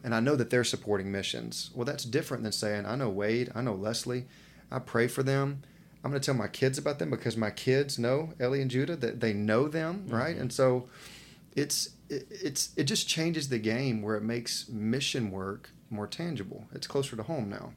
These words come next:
Speaker 2: Mm-hmm.
Speaker 1: And, and so I guess that leads to the, you know,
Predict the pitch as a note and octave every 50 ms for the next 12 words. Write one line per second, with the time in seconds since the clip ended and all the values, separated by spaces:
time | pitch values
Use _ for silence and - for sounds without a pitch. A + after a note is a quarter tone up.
0 | - - A#2+ A2 G#2+ G#2 G#2+ G#2 F#2+ F#2 - A#2 A#2 A2+ A2 G#2+ G#2+ G#2+ G2+ -
1 | - - - - - - - - - - - - D#3 C3 C3+ D3 C#3+ C#3+ D#3+ D#3
2 | C3+ E3 D3 C3+ C3+ C3 C3 B2+ - - - C3 A#2 A2+ G#2+ G#2 G#2 G#2 - -
3 | - - - - - - - - - A2+ G#2+ G2 G2 F#2+